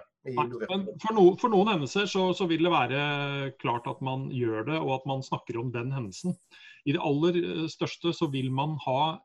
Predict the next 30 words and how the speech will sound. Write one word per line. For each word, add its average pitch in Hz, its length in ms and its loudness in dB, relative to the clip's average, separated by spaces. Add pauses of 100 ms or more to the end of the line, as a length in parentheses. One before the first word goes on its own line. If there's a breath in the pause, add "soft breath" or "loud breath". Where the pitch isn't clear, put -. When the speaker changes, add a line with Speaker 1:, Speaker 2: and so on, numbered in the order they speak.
(180)
Speaker 2:
gjennomganger 120 800 0
av 135 80 -6
den 131 180 -4
type - 300 -8
ting, 185 240 -2 (240)
eh, 135 400 -2
og 139 160 -10
kanskje 143 220 -4
nå 143 100 0
i 151 80 -4
enda 127 180 -4
større 135 300 -4
grad 135 320 -2 (480 soft breath)
i - 80 -6
forbindelse 127 360 -4
med 139 140 -2
norsk, - 260 -10
altså 127 240 -4
nye, 123 340 -2 (220)
vårt 123 280 -6
nye 120 240 0
nasjonale 120 440 -4
cybersikkerhetssenter 123 920 -4
med, 131 280 -2
altså, 123 280 -6
samarbeidspartnere 113 840 -6
der 117 160 -4
og 120 40 -8
så 127 120 -8
videre, 147 240 -2